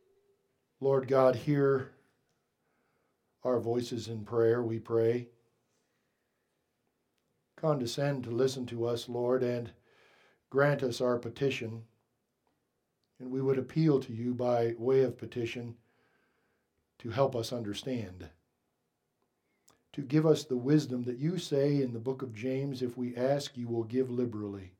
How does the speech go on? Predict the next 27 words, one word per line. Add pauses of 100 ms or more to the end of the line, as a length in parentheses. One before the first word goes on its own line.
(1600)
But
even
more
so,
Lord, (640)
as
the (380)
writer
of
Proverbs
has
told
us,
not
only
get
wisdom,
but (680)
get
understanding. (1000)
And
so,
Lord,
we
pray,
give
us